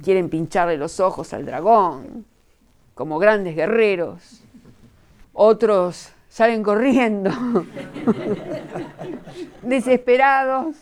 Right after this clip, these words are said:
sin saber qué hacer. Y hay otros que instintivamente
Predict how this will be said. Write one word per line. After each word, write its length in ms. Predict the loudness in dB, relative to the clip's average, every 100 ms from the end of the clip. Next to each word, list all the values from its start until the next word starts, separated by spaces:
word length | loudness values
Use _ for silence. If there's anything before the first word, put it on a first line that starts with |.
| _ -16
sin 220 | -6 -2
saber 340 | 4 4 4 0
qué 80 | -4
hacer. 560 | 0 2 4 2 0 -20 _ _ _ -20 _ -20 -20 _ _ -20 _ -20 -20 -4
Y 140 | 2
hay 220 | 4 6
otros 880 | 6 6 2 -4 -4 -8 -16 -20 _ _ _ _ _ _ _ -8
que 80 | -4
instintivamente 1300 | -4 -6 -6 -4 0 2 2 0 -4 -6 -8 -10